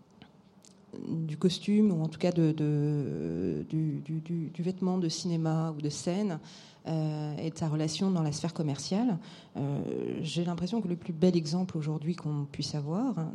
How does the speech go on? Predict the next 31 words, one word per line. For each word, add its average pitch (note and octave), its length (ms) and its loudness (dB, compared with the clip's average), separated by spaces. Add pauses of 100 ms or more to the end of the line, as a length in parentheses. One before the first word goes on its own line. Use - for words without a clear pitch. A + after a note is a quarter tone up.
(140)
dans D3+ 340 0
les C#3+ 260 0
relations E3 420 2
entre F3 200 -2
cinéma E3 600 0
et D#3 40 0
maisons D3 260 0
de D#3 80 0
luxe, A#3+ 320 2 (340)
c'est G#3+ 320 4
le F#3 80 4
fait G#3 220 2
que G3 100 0
les E3+ 140 2
maisons F3 240 4
de F3 40 2
luxe B3 220 0
ont E3+ 100 -2
renoncé E3+ 600 2 (480)
à E3+ 40 -2
prendre F#3 220 0
des D#3 120 2
mannequins D#3 360 2
comme A#3+ 160 2
égérie F#3+ 400 0 (420)
et E3 80 -2
que A3 240 4
des F3+ 120 4
stars F3 440 -4
de F#3 80 -4
cinéma, D#3+ 440 -6